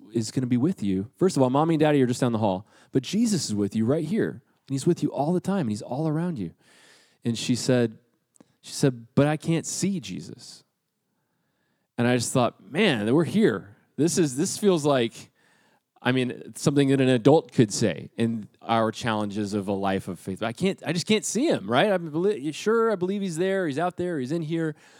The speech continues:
but I can't see how he's at work." She said, "I can't see Jesus." And I got real, I had this really clever spiritual dad moment, you know, and I said,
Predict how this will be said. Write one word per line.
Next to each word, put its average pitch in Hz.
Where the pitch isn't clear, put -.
but 123
I 127
can't 156
see 147
how 123
he's 110
at 90
work." 117
She -
said, 143
"I 131
can't 180
see 202
Jesus." 92
And 117
I 120
got 127
real, 135
I 131
had 135
this 123
really 135
clever 120
spiritual 113
dad 101
moment, 104
you 107
know, 107
and 104
I 101
said, 98